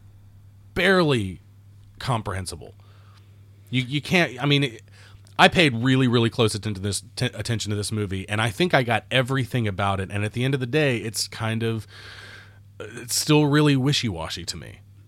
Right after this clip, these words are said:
The story, like, <laughs> I read a comment online about this, and I think it sums up this movie. Per-, I, I, actually, I think it was, uh, it was a reviewer on Rotten Tomatoes. I can't remember who it is, but the person said,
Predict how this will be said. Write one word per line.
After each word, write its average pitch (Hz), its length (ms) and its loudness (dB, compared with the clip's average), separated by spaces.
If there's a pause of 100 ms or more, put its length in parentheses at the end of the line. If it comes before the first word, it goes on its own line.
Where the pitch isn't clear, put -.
(800)
The 110 120 -2
story, 131 440 2
like, 117 340 -2 (360)
<laughs> - 360 -6
I 127 60 4
read 131 180 4
a 120 60 0
comment 113 420 0
online 92 340 -2
about 87 260 -4
this, 90 200 -4
and 90 80 -4
I 90 60 -4
think 95 180 -4
it 90 80 -10
sums 92 300 -4
up 87 100 -4
this 87 240 -8
movie. 85 340 -6
Per-, 95 240 -10
I, 90 60 -10 (200)
I, 117 80 -8
actually, 117 340 -2
I - 20 -2
think 98 180 -6
it 92 100 -8
was, 90 180 -6
uh, 85 280 -4
it 92 40 -10
was 87 160 -6
a 90 40 -6
reviewer 87 480 -4
on 80 120 -8
Rotten 80 240 -8
Tomatoes. 80 360 -10
I 80 60 -10
can't 90 140 -10
remember 80 240 -10
who 78 100 -10
it 76 80 -12
is, 76 220 -12 (480)
but 92 200 0
the 95 120 -6
person 110 360 0
said, 95 420 -2